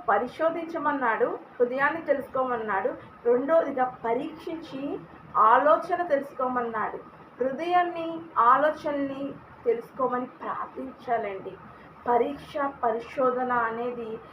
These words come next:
దేవుడు పెట్టేటప్పుడు మనం ఎదుర్కోవాలి. యోబు భక్తుడు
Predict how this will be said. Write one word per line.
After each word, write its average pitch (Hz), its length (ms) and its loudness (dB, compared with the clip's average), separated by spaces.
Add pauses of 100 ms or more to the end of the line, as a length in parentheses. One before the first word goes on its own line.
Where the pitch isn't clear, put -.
(220)
దేవుడు 233 680 0 (520)
పెట్టేటప్పుడు 277 1040 2
మనం 233 260 -2
ఎదుర్కోవాలి. 226 600 -2
యోబు 302 360 4
భక్తుడు 311 680 2